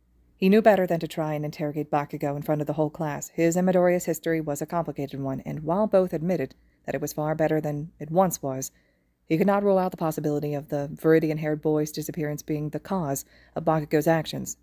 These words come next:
However, Shota was a pro hero. He knew which battles to fight in the audience of others. That was not one of them. "I'm sure there's a very logical explanation for the problem child's absence.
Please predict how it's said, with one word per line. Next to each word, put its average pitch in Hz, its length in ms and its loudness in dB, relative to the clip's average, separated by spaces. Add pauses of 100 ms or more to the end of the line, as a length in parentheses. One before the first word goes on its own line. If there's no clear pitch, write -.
However, 147 460 2 (500)
Shota 196 280 4
was 185 120 0
a 160 60 -12
pro 151 180 0
hero. 139 360 -8 (340)
He 156 200 -4
knew 165 220 2
which 160 180 0
battles 147 300 -2
to 151 80 -4
fight 139 220 -2
in 139 340 -6
the 151 120 2
audience 151 420 2
of 139 80 -6
others. 143 360 -4 (460)
That 180 200 0
was - 120 -6
not 147 180 -4
one 139 140 -4
of 135 80 -8
them. 131 180 -8 (1300)
"I'm 156 140 -2
sure 190 240 4
there's 185 180 4
a 180 40 4
very 190 220 6
logical 190 460 0
explanation 151 500 -4
for 151 120 -4
the 151 80 -4
problem 147 280 -4
child's 151 300 -2
absence. 123 480 -4